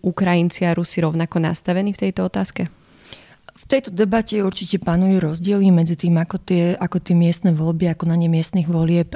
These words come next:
Speaker 2: a, vidí ruská strana a ukrajinská strana. Len pripomínam, konanie miestnych volieb je v podstate súčasťou minských dohovorov,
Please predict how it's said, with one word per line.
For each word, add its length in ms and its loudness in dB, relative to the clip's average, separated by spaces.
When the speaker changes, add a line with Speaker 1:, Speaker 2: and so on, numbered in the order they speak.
Speaker 2:
a, 400 0
vidí 240 -2
ruská 320 -2
strana 400 0
a 80 0
ukrajinská 400 0
strana. 480 4
Len 160 4
pripomínam, 640 4
konanie 400 4
miestnych 480 2
volieb 400 0
je 80 -4
v 80 -20
podstate 400 -6
súčasťou 480 -6
minských 480 -2
dohovorov, 640 2